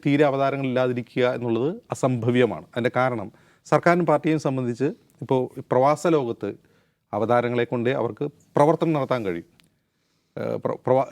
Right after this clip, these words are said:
അതിപ്പോൾ ഏത് പാർട്ടിയാണെങ്കിലും സി പി എം ആണെങ്കിലും കോൺഗ്രസ് ആണെങ്കിലും മുസ്ലിം ലീഗ് ആണെങ്കിലും പ്രവാസ ര-, ലോകത്ത് അവതാരങ്ങൾക്ക് സവിശേഷമായ പ്രാധാന്യമുണ്ട്. കാരണം അവരാണ് അവിടെ സാമൂഹിക പ്രവർത്തനം നടത്തുന്നവർ. അപ്പോൾ അവർ സ്വാഭാവികമായിട്ട് ഈ നേതാക്കളുമായുള്ള പ്രോക്സിമിറ്റി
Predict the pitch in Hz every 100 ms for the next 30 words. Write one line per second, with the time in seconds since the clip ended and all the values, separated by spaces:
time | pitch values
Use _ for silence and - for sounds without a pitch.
0 | 120 139 147 135 160 151 131 117 95 101
1 | 113 135 127 113 113 110 117 - 113 113
2 | - 156 139 117 90 90 135 - _ _
3 | _ _ _ _ 123 147 165 170 160 151
4 | 147 131 151 - 123 208 _ _ 123 127
5 | 135 139 131 135 - 123 - 151 143 147
6 | 147 139 135 139 160 143 113 113 117 135
7 | 120 131 143 143 131 185 _ _ _ _
8 | _ 156 156 170 180 170 160 135 131 113
9 | 95 90 85 131 - 170 190 185 170 175
10 | 165 160 147 147 143 - 135 135 143 143
11 | 135 127 123 120 117 123 107 -